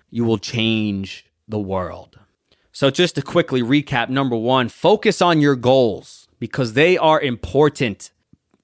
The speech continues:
Being in the driver's seat of your life, getting off where you want to get off because that's the exit that you determined you would get off, despite the obstacles, barriers, or whatever the hell the world has to say. Number two, faith.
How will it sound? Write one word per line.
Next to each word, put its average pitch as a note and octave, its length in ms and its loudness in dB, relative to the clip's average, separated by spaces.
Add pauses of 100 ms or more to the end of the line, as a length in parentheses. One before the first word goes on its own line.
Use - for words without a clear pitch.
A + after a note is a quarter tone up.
(140)
Being F3 340 4
in E3 120 2
the C#3+ 100 2
driver's C#3 480 0
seat D3 180 -2
of A2 140 -6
your B2+ 180 2
life, A#2+ 360 0
getting F#3 260 2
off F3+ 240 2
where D3 100 -2
you C#3 220 0
want E3 280 2
to D#3+ 60 -4
get C#3+ 200 2
off D3 280 2
because C3 360 -4
that's C#3 360 -2
the A2+ 280 -6 (160)
exit C#3+ 460 -2
that A#2+ 100 -4
you A#2+ 180 -2
determined A#2 720 0 (360)
you G#2 160 -4
would F#2 160 -8
get F#2 160 -6
off, F2 420 -12 (180)
despite D3 580 -4
the B2+ 120 -2
obstacles, A#2+ 540 -4
barriers, A2+ 500 -2
or G#2+ 80 -4
whatever D#3 420 2
the C#3 140 2
hell C3 300 2
the A#2+ 100 -2
world G#2+ 400 -4
has A2 240 -8
to G2+ 100 -16
say. G2+ 280 -8 (280)
Number F3 280 2
two, D3+ 240 0
faith. D#3 460 -2